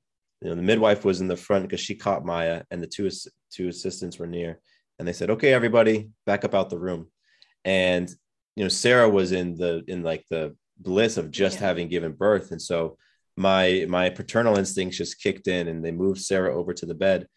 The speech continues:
Speaker 1: And, um, I wanted Sarah to focus on Maya. You know, I didn't want her to focus on what was, what the midwives were tending to. So I kind of positioned myself between Sarah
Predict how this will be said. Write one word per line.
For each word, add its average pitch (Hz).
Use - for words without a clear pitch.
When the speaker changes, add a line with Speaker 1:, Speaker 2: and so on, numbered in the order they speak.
Speaker 1:
And, 82
um, 73
I 92
wanted 104
Sarah 92
to 90
focus -
on 90
Maya. 101
You 95
know, 95
I 98
didn't 101
want 98
her 95
to 87
focus 95
on 90
what 87
was, 90
what 92
the 90
midwives 87
were 85
tending 85
to. 85
So 95
I 98
kind 104
of 98
positioned 98
myself 92
between 90
Sarah 92